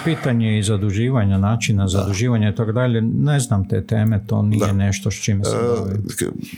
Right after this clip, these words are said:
Speaker 2: od svih obećanja koje sad slušamo,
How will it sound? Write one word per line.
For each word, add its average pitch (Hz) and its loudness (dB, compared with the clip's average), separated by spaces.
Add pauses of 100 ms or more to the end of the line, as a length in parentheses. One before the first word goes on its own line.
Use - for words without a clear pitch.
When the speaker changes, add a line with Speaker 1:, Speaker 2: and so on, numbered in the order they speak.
(140)
Speaker 2:
od 120 -2
svih 165 0
obećanja 117 0
koje 95 0
sad 98 -2
slušamo, 107 -2